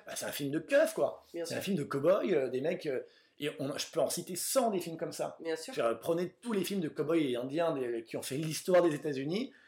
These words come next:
Speaker 1: Je veux dire, euh, l-, l'Amérique a défoncé tous les Indiens, euh, qui étaient là avant eux. Euh, il y a combien de films, euh, où John Wayne, euh, bute des Indiens avec son flingue et machin. Bon, bah, c'est du cinéma.
Speaker 2: C'est ça, euh, complètement d'accord.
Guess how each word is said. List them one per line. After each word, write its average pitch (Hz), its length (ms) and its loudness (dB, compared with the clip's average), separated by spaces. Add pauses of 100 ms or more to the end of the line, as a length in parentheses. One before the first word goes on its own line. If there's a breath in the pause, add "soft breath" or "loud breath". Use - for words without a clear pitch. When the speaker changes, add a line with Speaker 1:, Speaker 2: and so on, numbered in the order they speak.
(220 loud breath)
Speaker 1:
Je - 120 -12
veux 113 40 -6
dire, 127 160 2
euh, 104 240 2
l-, 101 340 -8
l'Amérique 113 400 -6
a 113 60 -4 (640 soft breath)
défoncé 139 640 -6
tous 139 120 -8
les 131 140 -2
Indiens, 139 480 -2
euh, 117 140 -2
qui - 100 -10
étaient 120 140 -6
là 120 140 2
avant 120 260 0
eux. 208 260 2 (680 loud breath)
Euh, 87 760 -12
il 80 80 -16
y 92 40 -12
a - 40 -14
combien 110 200 -12
de 107 80 -12
films, 170 260 -6
euh, 117 260 -2
où 120 200 -6
John 123 160 -8
Wayne, 147 280 -2
euh, 117 300 -6
bute 113 220 -14
des 117 140 -10
Indiens 117 240 -6
avec 131 120 -6
son 120 120 -14
flingue 147 320 -6
et - 60 -8
machin. - 200 -14
Bon, 147 120 -6
bah, 139 460 2
c'est 147 140 -8
du 143 80 -6
cinéma. 120 380 -8 (300)
Speaker 2:
C'est - 140 -10
ça, 190 220 -2
euh, 160 100 -8
complètement 185 260 -8
d'accord. 160 180 -12